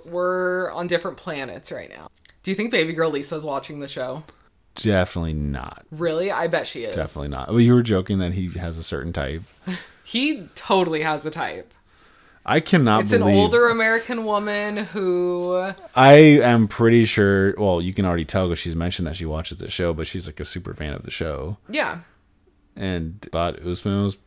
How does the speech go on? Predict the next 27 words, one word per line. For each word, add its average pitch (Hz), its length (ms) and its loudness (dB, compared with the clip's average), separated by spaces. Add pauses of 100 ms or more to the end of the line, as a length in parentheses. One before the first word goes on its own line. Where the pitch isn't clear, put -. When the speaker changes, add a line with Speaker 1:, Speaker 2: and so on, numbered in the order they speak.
(120)
Speaker 2:
probably 87 320 -2
good 110 140 0
looking 107 400 0
and 113 260 0
said, 113 200 -4
"Well, 160 160 -2
I'm 170 80 -4
gonna 156 100 2
hit 120 100 2
him 101 120 2
up 110 160 -2
after 92 200 -6
this 82 180 -8
doesn't 76 220 -8
work - 160 -10
out." 50 260 -10 (640)
But 87 160 -2
why? 82 420 -2
He, 87 220 -6 (100)
there, 101 260 0 (320)
yeah, 113 320 4
his 123 320 2 (120)
ex - 280 -8
was, 98 220 -6
like, 82 180 -8
kinda 92 220 -8
weird, 104 420 -8